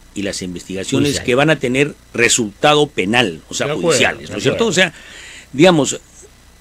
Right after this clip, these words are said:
Speaker 1: yo creo que no hay prescripción en política.
Speaker 2: Ujú.
Speaker 1: Por ejemplo, si nosotros necesitamos saber las razones por cuales Simón Bolívar y San Martín finalmente no logran consolidar una alianza para que haya un gobierno más sólido en el Perú,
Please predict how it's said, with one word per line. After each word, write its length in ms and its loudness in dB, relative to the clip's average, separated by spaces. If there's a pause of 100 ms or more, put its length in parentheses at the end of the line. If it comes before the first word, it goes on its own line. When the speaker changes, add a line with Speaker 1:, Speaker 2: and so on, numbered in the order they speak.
(120)
Speaker 1:
yo 200 2
creo 180 6
que 100 4
no 120 6
hay 100 10
prescripción 500 4
en 80 4
política. 380 -8 (160)
Speaker 2:
Ujú. 100 -16 (400)
Speaker 1:
Por 120 0
ejemplo, 220 2
si 120 -2
nosotros 440 0
necesitamos 680 0
saber 400 4
las 120 0
razones 420 -2
por 180 -8
cuales 320 0
Simón 340 2
Bolívar 480 2 (600)
y 200 -2
San 220 0
Martín 580 2 (140)
finalmente 600 2
no 240 6
logran 540 6
consolidar 600 2
una 180 6
alianza 540 2 (520)
para 180 -2
que 200 0
haya 280 6
un 220 4
gobierno 480 4
más 240 4
sólido 560 4
en 60 0
el 120 -2
Perú, 320 2